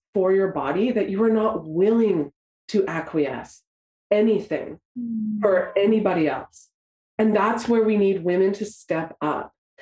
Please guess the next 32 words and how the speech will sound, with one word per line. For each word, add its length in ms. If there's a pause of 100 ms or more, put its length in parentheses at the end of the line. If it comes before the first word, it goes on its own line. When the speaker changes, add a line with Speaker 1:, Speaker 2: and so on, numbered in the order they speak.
(140)
Speaker 1:
because 360 (680)
half 340
of 100
our 140
population 680
is 140
in 200
disconnection. 680
I 80
mean, 340
I, 280 (360)
men 240
is 120
a 40
whole 220
other 200
story, 480
right? 280
But, 140
like, 280
our 300
women 340
are 100
in 120
disconnection. 760
And 180
when 140
we 120
start 320
to 80
come 220
home 360